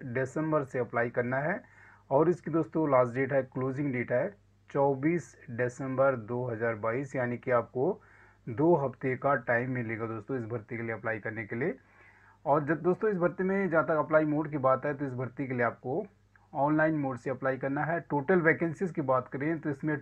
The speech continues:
टू हंड्रेड वैकेंसीज हैं। दोस्तों, जहाँ तक सिलेक्शन प्रोसेस की बात है, तो इस भर्ती में आपका ऑनलाइन एग्जाम होगा। इसमें आपके पास दसवीं स्टैंडर्ड के, यानी कि टेंथ स्टैंडर्ड के क्वेश्चन आएंगे, ऑब्जेक्टिव टाइप क्वेश्चन आएंगे।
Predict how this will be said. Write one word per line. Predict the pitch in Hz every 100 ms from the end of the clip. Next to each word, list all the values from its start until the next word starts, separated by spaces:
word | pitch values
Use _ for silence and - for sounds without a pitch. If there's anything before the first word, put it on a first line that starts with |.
| -
टू | 190 202
हंड्रेड | 165 143 127 127
वैकेंसीज | 113 110 113 107 117 113
हैं। | 113 - - _ _ _ - - - _ _ 147
दोस्तों, | 175 208
जहाँ | 196 185
तक | 196
सिलेक्शन | 190 165 143 175
प्रोसेस | 165 151 180 160
की | 151
बात | 139 143 156
है, | 160
तो | 156
इस | 147
भर्ती | 135 131 139
में | 135 139 160
आपका | 131 - 127 139 196 - _ _ _ -
ऑनलाइन | 147 160 165 165 170 -
एग्जाम | 139 117 113 143 143
होगा। | 139 131 151
इसमें | 156 135 143
आपके | 139 123 135
पास | 127 131 135 139 - - _ - -
दसवीं | 120 160 170 190 190 190
स्टैंडर्ड | 151 - 143 139 123
के, | 123 131 123
यानी | 117 - 139 143
कि | 151 170 156 -
टेंथ | 156 165
स्टैंडर्ड | 147 127 139 127 123 120
के | 127
क्वेश्चन | 139 127 139 123
आएंगे, | 123 123 175 - _ _ _ 143
ऑब्जेक्टिव | 139 127 147 - 143
टाइप | 131 123 117
क्वेश्चन | 120 - 120
आएंगे। | 117 117 143